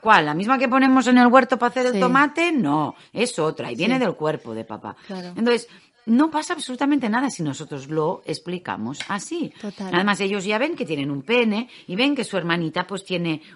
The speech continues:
Speaker 1: una vulvita,
Speaker 2: Claro.
Speaker 1: en, en nuestro caso. Y si
Speaker 2: Sí.
Speaker 1: no es así, lo ve de la amiga o de
Speaker 2: Claro.
Speaker 1: la compañera o en natación cuando se,
Speaker 2: Claro,
Speaker 1: se cambian
Speaker 2: lo cambian
Speaker 1: todos.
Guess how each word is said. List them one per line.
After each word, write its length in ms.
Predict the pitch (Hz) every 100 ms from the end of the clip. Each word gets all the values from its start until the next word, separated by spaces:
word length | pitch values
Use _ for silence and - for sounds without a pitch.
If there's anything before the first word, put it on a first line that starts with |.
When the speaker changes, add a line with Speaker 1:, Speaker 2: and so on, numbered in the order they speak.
| -
Speaker 1:
una 220 | 190 170
vulvita, 560 | 170 233 269 381 392 208
Speaker 2:
Claro. 320 | 190 165 165 -
Speaker 1:
en, 140 | 120 110
en 60 | 127
nuestro 280 | 135 175
caso. 300 | - 262 - -
Y 100 | 185
si 120 | 175
Speaker 2:
Sí. 40 |
Speaker 1:
no 100 | 165
es 100 | 214
así, 260 | 254 247 302
lo 100 | 269
ve 100 | 190
de 100 | 233
la 80 | 220
amiga 460 | 214 285 269 320 330 - -
o 80 | 208
de 80 |
Speaker 2:
Claro. 140 | 208 190
Speaker 1:
la 40 |
compañera 560 | 208 180 190 233 285 320
o 100 | 233
en 100 | 196
natación 500 | 185 170 170 247 269
cuando 240 | 202 165
se, 120 | -
Speaker 2:
Claro, 240 | 156 151 165
Speaker 1:
se 160 | 190 175
cambian 320 | 180 160 151
Speaker 2:
lo 60 |
cambian 340 | 170 180 160
Speaker 1:
todos. 20 | 170